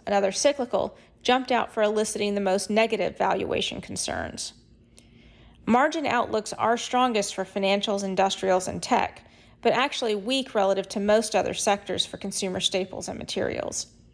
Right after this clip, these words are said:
Our bottom line, while we retain our preference for cyclicals, we do acknowledge that investors may seek out exposure in all three style buckets given choppy market leadership dynamics of late.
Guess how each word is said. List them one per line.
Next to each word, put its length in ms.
Our 160
bottom 340
line, 400
while 180
we 140
retain 480
our 100
preference 480
for 140
cyclicals, 640
we 100
do 240
acknowledge 640
that 120
investors 540
may 240
seek 300
out 160
exposure 580
in 220
all 260
three 260
style 360
buckets 420
given 280
choppy 420
market 400
leadership 440
dynamics 540
of 140
late. 240